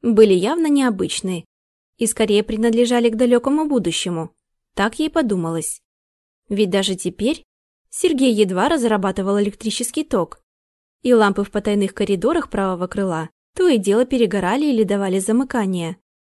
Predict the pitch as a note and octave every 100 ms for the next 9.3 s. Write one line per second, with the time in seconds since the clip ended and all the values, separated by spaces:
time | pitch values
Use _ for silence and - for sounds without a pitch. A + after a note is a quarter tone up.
0 | _ - D4+ A3 A3+ A3 A3 F#3 F#3+ F#3+
1 | G#3 A#3 A3+ - - F#3 E3+ E3 - _
2 | _ _ _ _ _ _ - E4 E4+ E4+
3 | F4+ F4+ A#3+ F#3+ F3+ - F#3+ F#3 F#3 D#4
4 | D#4+ G3+ G3+ G3+ G#3 G3 G3 - F#3+ F#3+
5 | F#3 F#3 F3+ C#4+ D#4 E3 - _ _ _
6 | _ _ - F4 C#4+ A3+ G#3 G3+ F#3+ -
7 | G#3 D#4+ D4 G#3+ G3 F#3+ F#3+ F#3 F#3 C#4
8 | C4+ - G3+ F#3 F#3 F#3 F3+ G3+ F#3+ E3+
9 | E3 E3